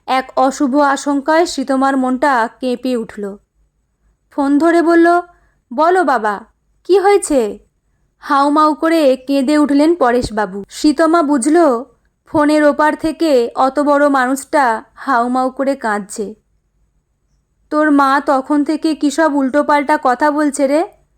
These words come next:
আমায় ঠিকমতো চিনতেও পারছে না। পাড়ার তমাল ডাক্তার বলল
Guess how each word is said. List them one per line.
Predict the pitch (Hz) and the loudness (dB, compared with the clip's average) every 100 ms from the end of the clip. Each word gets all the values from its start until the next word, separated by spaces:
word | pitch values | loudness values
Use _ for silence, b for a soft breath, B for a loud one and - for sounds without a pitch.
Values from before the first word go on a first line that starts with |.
| _ _ _ _ | _ _ _ _
আমায় | 285 311 349 | -2 0 0
ঠিকমতো | 349 359 349 359 370 | 2 2 2 2 0
চিনতেও | - 302 285 359 359 | 2 0 2 2 2
পারছে | 339 262 - 269 | 2 -2 -2 -4
না। | 226 214 214 _ _ _ _ _ _ _ - | -4 -6 -10 _ _ _ _ _ _ _ -4
পাড়ার | 262 254 277 - | 0 2 0 0
তমাল | 285 262 269 294 | 0 0 0 0
ডাক্তার | 294 294 302 294 | -2 -2 -4 -2
বলল | 311 311 320 339 | 0 2 2 0